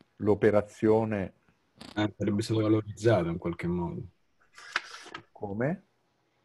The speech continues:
Speaker 2: Non si sarebbe valorizzata questa estrapolazione.
Speaker 1: No, no,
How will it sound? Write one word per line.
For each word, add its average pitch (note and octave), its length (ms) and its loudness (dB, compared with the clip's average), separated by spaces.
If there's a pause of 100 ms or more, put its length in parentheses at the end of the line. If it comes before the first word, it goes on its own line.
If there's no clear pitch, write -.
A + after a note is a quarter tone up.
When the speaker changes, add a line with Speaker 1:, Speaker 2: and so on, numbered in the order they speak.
(200)
Speaker 2:
Non G2+ 180 -8
si A2 100 -2
sarebbe A2 340 6
valorizzata G#2 1160 6
questa G#2 220 -2
estrapolazione. F#2+ 880 0
Speaker 1:
No, C3+ 460 -10
no, C3 540 -4